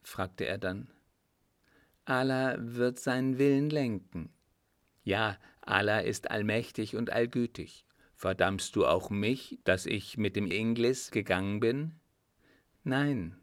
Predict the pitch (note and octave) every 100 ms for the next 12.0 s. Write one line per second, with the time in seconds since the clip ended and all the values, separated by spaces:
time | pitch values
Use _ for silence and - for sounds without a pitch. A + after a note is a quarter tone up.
0 | _ _ _ _ - F#2+ G2 G#2 A2 -
1 | A#2+ - A2 G#2+ A#2+ A#2 A#2+ C3 B2+ G2+
2 | F#2+ G2 A2 A#2 A#2 D3 - - G#2+ G2+
3 | G#2+ F#2+ F#2 F2 F2+ - _ _ _ _
4 | _ - - G2 - G#2 A#2+ - F#2+ -
5 | G2 G2+ F#2 F#2 F#2 - _ - G2 B2
6 | A#2+ A2 G#2 F#2 F#2+ - - _ _ _
7 | _ _ _ - - _ - G#2+ - B2
8 | B2 C3+ G#2+ A#2 - - - - A#2 A#2
9 | - C#3+ - - C#3 C3 C#3 A#2 F#2+ F#2+
10 | G2 G#2 B2 - C#3 C3 - A2 F#2 -
11 | - - - G#2 G#2+ A2 A2 G#2 G#2+ -